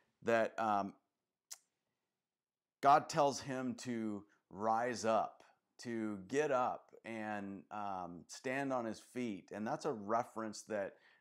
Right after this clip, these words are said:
that, uh, it's called the Remez. It, it harkens back to Ezekiel, the prophet, when he got his calling from God.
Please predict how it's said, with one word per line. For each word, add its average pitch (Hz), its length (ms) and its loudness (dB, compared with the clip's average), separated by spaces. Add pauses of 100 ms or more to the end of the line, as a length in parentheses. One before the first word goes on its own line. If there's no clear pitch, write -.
(120)
that, 104 380 0
uh, 95 220 0
it's 95 140 -8
called 104 160 -4
the 101 40 -4
Remez. 101 580 -2
It, 92 240 -4
it 101 180 -8
harkens 113 500 -2
back 113 500 0
to 104 480 -2
Ezekiel, 104 680 -4
the 90 80 -6
prophet, 113 500 -2
when 104 140 -8
he 135 180 -10
got 104 220 -4
his 139 240 -10
calling 90 460 -6
from 90 200 -12
God. 78 320 0